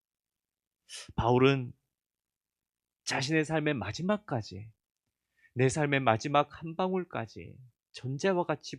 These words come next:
부어지기를, 이렇게 시간이 빨리 흘러 나의 마지막 빈 병이 되었지만,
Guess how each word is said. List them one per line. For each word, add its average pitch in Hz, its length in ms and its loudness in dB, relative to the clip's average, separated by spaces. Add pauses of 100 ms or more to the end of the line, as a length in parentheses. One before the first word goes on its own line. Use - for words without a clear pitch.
부어지기를, - 640 -6 (840)
이렇게 160 400 0
시간이 156 500 -2
빨리 160 320 0
흘러 147 540 -4 (220)
나의 127 240 0
마지막 127 600 0 (200)
빈 156 420 -6
병이 131 480 -8
되었지만, 101 600 -4